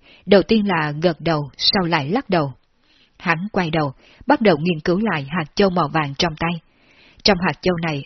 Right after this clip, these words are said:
ẩn chứa lôi điện lực, có vẻ cuồng bạo khác thường. Sau nửa canh giờ trong mật thất, đột nhiên phát ra một tiếng nổ kinh thiên động địa.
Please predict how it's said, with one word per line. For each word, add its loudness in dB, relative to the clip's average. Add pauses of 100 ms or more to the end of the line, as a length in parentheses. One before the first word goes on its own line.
ẩn 2
chứa 2
lôi 2
điện -2
lực, -2 (340)
có 2
vẻ 0 (120)
cuồng 4
bạo -2
khác -8
thường. -4 (2250)
Sau 0
nửa 4
canh -6
giờ 2
trong -2
mật -2
thất, -2 (440)
đột 4
nhiên 2
phát -2
ra -2
một 0
tiếng -2
nổ 2
kinh 0
thiên -2
động -2
địa. -2